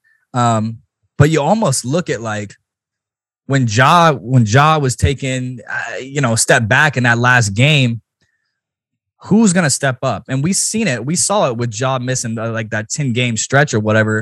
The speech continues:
or eleven game stretch in the regular season. The Grizzlies went ten and one. And so that's just what's gotta happen in this, in this se-, series against the Warriors, is if Ja is stepping back or whatever the hell Ja's doing, you know, he's almost trying to put nuts on head every possession.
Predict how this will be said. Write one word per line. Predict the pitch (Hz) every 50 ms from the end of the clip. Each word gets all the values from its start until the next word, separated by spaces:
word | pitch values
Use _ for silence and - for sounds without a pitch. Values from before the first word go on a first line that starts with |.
| 120
or | 113 113
eleven | 110 117 123 123 123 117
game | 117 113 104 101
stretch | - - 135 147 143 -
in | 110 107
the | 104
regular | 110 127 135 131 113
season. | 110 - 110 101 104 107
The | 107 104 101
Grizzlies | 98 113 127 120 120 107 120
went | 120 104 -
ten | - 139 131
and | 117 104
one. | 104 120 131 104 85 - _ _ _ _ _ _ _ _ _ _ _ _ _ _ _ -
And | 143 131
so | - - 131 127
that's | 139 151 190 190
just | 175 143 127
what's | 143 139 123
gotta | - 127 123 110 98
happen | 98 123 139 143 135 - 117 113
in | 107 107
this, | 107 104 - _ -
in | 113 110 101
this | 107 117 113
se-, | - - 151 139 135 127 - - - 127
series | 123 - - - 156 151 139 131 123 113
against | 113 120 107 120 110 117 - -
the | - 107
Warriors, | 104 117 143 180 196 156 120 117 113 113 - - _ _ _ _ _ _ _ _ -
is | 131 123 127
if | 135 123 110 104
Ja | 120 135 147 170 170 151 135 127 131 127 135 -
is | 120 117 -
stepping | - 143 127 - 123 113 107 95
back | 113 143 175 190 165 147 127
or | 120 113
whatever | 123 131 135 135 127 123 113
the | 117
hell | 120 131 135 120
Ja's | 107 120 123 135 123 107
doing, | 98 101 123 151 160 123 120 120
you | 110
know, | 113 113
he's | 113 113 101
almost | 127 127 131 123 117 -
trying | 135 127 117
to | 104
put | 98 - 135 120
nuts | 113 117 123 123 - 123
on | 110 104
head | 127 147 147
every | 123 113 113 110
possession. | - 107 104 127 156 170 156 - 110 113